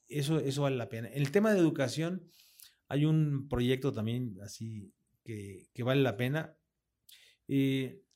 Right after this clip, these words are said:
el, el, tú sabes, la pirámide en México se ha ido invirtiendo. Antes había muchísimos jóvenes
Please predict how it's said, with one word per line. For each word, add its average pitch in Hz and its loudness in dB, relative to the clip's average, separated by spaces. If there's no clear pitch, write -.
el, 139 -8
el, - -10
tú 127 -8
sabes, 156 10
la 139 8
pirámide 139 6
en 127 6
México 135 2
se 120 2
ha 123 4
ido 123 6
invirtiendo. 110 2
Antes 113 -8
había 117 -2
muchísimos 127 -6
jóvenes 160 -6